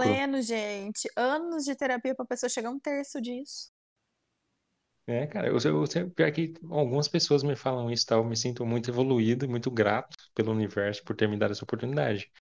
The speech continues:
Speaker 2: E realmente, tipo, eu consigo enxergar que é uma coisa, é um negócio diferente mesmo.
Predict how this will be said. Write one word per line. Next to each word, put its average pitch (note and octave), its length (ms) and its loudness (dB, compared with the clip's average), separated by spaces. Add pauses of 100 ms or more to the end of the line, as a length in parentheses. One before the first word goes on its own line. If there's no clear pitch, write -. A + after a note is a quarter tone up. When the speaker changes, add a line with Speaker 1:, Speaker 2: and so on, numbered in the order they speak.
(200)
Speaker 2:
E C3+ 80 4
realmente, C3 460 0
tipo, D#3 360 0 (200)
eu C#3 100 8
consigo C#3+ 320 2
enxergar B2+ 380 4
que C3 80 -2
é C#3+ 40 2
uma C#3 160 0
coisa, A2 720 2
é - 60 -2
um A#2+ 100 2
negócio B2 260 2
diferente C3 520 0
mesmo. G2 360 -2